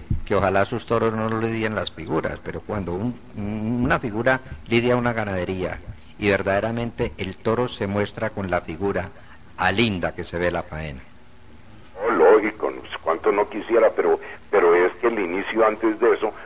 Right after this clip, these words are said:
Speaker 2: tú no sabes lo que sufren. Es que yo, yo, voy, ya que tocan el tema de César, yo le vi a César que fue, llevó una corrida hermosísima que yo iba, porque iba a tomar la alternativa,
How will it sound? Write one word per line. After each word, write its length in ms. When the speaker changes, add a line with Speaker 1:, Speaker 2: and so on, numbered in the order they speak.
Speaker 2:
tú 120
no 160
sabes 240
lo 100
que 140
sufren. 480
Es 80
que 180
yo, 140
yo, 120
voy, 320
ya 120
que 160
tocan 340
el 140
tema 320
de 180
César, 340
yo 120
le 160
vi 120
a 120
César 340
que 340
fue, 220
llevó 180
una 220
corrida 340
hermosísima 840
que 160
yo 140
iba, 280
porque 260
iba 200
a 80
tomar 260
la 120
alternativa, 840